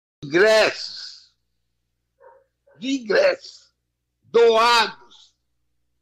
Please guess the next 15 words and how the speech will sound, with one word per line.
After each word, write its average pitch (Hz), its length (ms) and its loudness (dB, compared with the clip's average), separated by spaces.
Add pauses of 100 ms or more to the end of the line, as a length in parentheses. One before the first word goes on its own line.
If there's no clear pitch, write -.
(180)
pelo 202 260 0
Fortaleza. - 880 -12 (1700)
Segundo 240 580 -2
o 220 40 -2
Maurício 170 560 -2
Santos, - 680 -4 (1900)
eu 208 160 4
ouvi 202 420 0
bem, 156 480 -2 (480)
mais 226 440 0
de 226 120 -12
seis 269 960 0
mil, 214 680 -4 (1400)
vou 165 140 -6
repetir, 190 680 -8